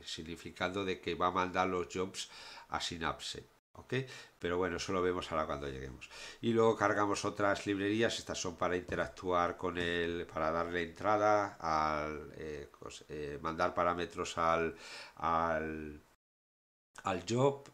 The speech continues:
y luego para cargar el environment. Aquí también estamos importando la clase model porque vamos a hacer un push del model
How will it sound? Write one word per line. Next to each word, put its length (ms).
y 180
luego 340
para 240
cargar 360
el 120
environment. 580
Aquí 280
también 360
estamos 440
importando 480
la 140
clase 340
model 440
porque 220
vamos 280
a 40
hacer 200
un 120
push 320
del 160
model 500